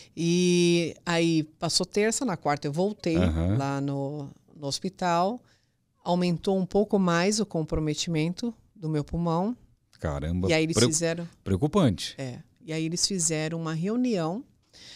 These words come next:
Speaker 1: lá na diretoria com a equipe médica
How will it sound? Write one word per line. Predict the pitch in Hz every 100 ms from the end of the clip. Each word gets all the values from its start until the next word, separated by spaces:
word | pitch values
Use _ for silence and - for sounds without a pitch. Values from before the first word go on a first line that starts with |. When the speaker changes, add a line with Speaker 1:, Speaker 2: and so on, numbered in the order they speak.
| - -
Speaker 1:
lá | 127 127 156 220 226 -
na | 147 135
diretoria | 135 147 139 131 131 151 190 190 147
com | - - 135 135 127 - - -
a | -
equipe | 131 - 135 143
médica | 143 175 208 214 - 247 240